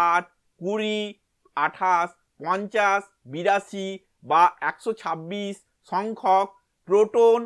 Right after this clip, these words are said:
অথবা নিউট্রন থাকে, সেই সমস্ত মৌলের নিউক্লিয়াসগুলি খুব স্থায়ী হয়। এখানে টু এইচ ই ফোর এই নিউক্লিয়াসটিতে প্রোটনের সংখ্যা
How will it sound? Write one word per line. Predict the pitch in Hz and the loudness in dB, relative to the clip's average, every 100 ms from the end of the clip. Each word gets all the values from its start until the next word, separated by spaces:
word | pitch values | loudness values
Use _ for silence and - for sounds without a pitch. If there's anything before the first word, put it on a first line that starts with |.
| 220 - | -6 -6
অথবা | - - 220 214 | -6 -2 -2 -2
নিউট্রন | 190 202 214 233 233 226 | -2 -6 -4 -2 -2 -2
থাকে, | 196 185 190 185 185 185 _ _ | -4 -2 0 2 0 -4 _ _
সেই | 185 220 | -2 -2
সমস্ত | 247 226 226 - 220 180 | -4 -6 -6 -4 -4 -2
মৌলের | 190 208 214 | -2 2 0
নিউক্লিয়াসগুলি | 202 190 190 220 220 196 190 196 196 - _ _ | 0 -6 -6 -2 -2 -4 -8 -6 -6 -10 _ _
খুব | 208 226 226 - | 0 0 0 -6
স্থায়ী | - 185 208 226 | -4 -2 0 -2
হয়। | - 180 208 240 120 - _ _ _ _ _ _ | -2 2 2 2 -2 -14 _ _ _ _ _ _
এখানে | - 175 - 226 220 202 196 190 _ _ - | -4 -4 -4 -6 -4 -4 -4 -8 _ _ -8
টু | 220 240 247 - | -4 -2 -4 -2
এইচ | 175 196 190 | 0 0 -2
ই | 233 233 - | -8 -8 -8
ফোর | - 185 196 196 190 - _ | 0 4 6 6 2 -6 _
এই | 165 190 220 226 | 2 4 4 2
নিউক্লিয়াসটিতে | 208 208 196 220 233 - 247 208 202 190 190 - _ _ 180 | -4 -8 -4 0 0 -2 -12 -2 4 4 2 -4 _ _ 0
প্রোটনের | 196 220 226 226 - | 2 2 0 -4 -6
সংখ্যা | 226 226 240 220 | -8 -6 -2 0